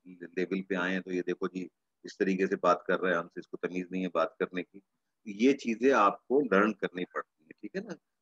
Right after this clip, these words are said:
Organization structure को देखना पड़ता है कि किसी भी इदारे के अंदर आप चले जाएं, तो आपको एक, अ, एमडी या सीईओ मिलेगा, उसके नीचे दो चार डीएमडी होते हैं। ये मैं generally government की और corporations की बात बता रहा हूँ। फिर जनरल managers होंगे, फिर deputy general मैनेजर,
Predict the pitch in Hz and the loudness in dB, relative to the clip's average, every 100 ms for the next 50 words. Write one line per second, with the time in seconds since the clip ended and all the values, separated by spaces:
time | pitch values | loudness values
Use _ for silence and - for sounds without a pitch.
0 | - 104 107 107 104 110 113 - 95 - | 2 2 4 0 -2 -2 -4 -4 -8 -4
1 | 90 98 92 82 90 85 78 73 80 78 | -2 -2 -2 -4 -4 -6 -6 -10 -8 -8
2 | 85 - 87 101 98 87 82 90 95 82 | -10 -14 -8 -6 -2 2 2 2 0 -4
3 | 80 95 - _ _ - 87 - 95 92 | -2 -4 -4 _ _ 0 2 2 2 0
4 | 95 98 95 95 85 - 92 90 - - | 0 -2 0 0 0 -2 -4 -4 -4 -8
5 | 80 71 67 62 - 92 98 95 95 90 | -6 -6 -10 -16 -6 -2 0 2 2 2
6 | 92 92 95 92 92 90 92 90 - 92 | 0 0 2 2 4 4 4 0 -2 -8
7 | 87 - 85 80 90 85 90 87 87 87 | -8 -4 -4 -2 -4 -2 -2 -2 -2 -4
8 | 90 95 87 87 - 90 87 _ _ _ | -2 0 0 0 -2 -4 -6 _ _ _
9 | _ _ _ _ _ _ _ _ 110 113 | _ _ _ _ _ _ _ _ 2 4
10 | 117 101 120 131 131 - 107 107 117 113 | 4 4 6 8 6 6 6 8 4 2
11 | - 107 98 95 101 95 104 92 101 80 | 2 4 6 4 4 0 -2 -2 0 0
12 | - - 67 65 - _ _ _ _ 139 | 0 -6 -8 -8 -12 _ _ _ _ 2
13 | 113 107 113 113 110 110 110 107 107 110 | 4 6 4 4 4 6 6 6 4 4
14 | 107 104 98 98 113 104 101 101 104 95 | 4 2 -2 -2 -2 0 0 -2 -4 -6